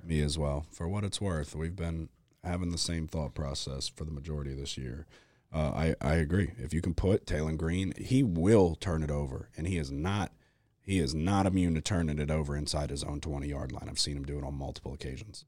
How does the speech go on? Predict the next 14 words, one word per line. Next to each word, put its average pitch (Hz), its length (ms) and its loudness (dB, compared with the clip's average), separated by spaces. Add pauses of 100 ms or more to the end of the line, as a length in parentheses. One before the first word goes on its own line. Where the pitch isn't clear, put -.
(160)
I've - 120 -2
seen 73 180 0
him 78 60 -4
throw 80 220 0
a 80 40 -2
pick 95 260 -4
from 76 140 -6
the 64 80 -6
fucking 95 480 -6
four-yard 117 640 0
line - 260 -12 (760)
on 95 120 2
a 82 60 0
goddamn 87 680 0